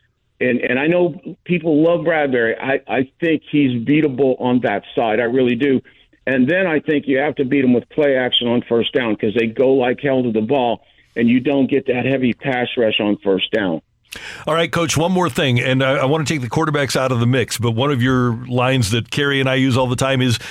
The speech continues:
Speaker 2: the ambient player, the, the player that keeps the defensive coordinator up at night. We know that it's Kelce for Kansas City, but there's an array of guys on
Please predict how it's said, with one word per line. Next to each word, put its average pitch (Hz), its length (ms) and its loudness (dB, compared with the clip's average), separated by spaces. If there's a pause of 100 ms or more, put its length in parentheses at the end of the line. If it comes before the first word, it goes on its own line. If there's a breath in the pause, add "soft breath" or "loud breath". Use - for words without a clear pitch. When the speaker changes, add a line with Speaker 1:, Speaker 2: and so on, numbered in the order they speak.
(160 loud breath)
Speaker 2:
the 156 160 -2
ambient 127 520 2
player, 87 280 0
the, 104 200 -2
the 104 80 -2
player 147 280 0
that 127 100 -2
keeps 151 220 -4
the 143 60 -4
defensive 127 460 -2
coordinator 127 380 0
up 127 120 -2
at 131 60 -4
night. 127 180 0
We 160 120 2
know 180 200 0
that 123 140 0
it's 120 140 -2
Kelce 135 460 -2 (240 loud breath)
for 135 120 -2
Kansas 123 380 0
City, 135 180 0
but 117 180 -2 (220 loud breath)
there's 208 180 0
an 262 80 0
array 170 280 0
of 101 140 -2
guys 80 380 -2
on 117 460 0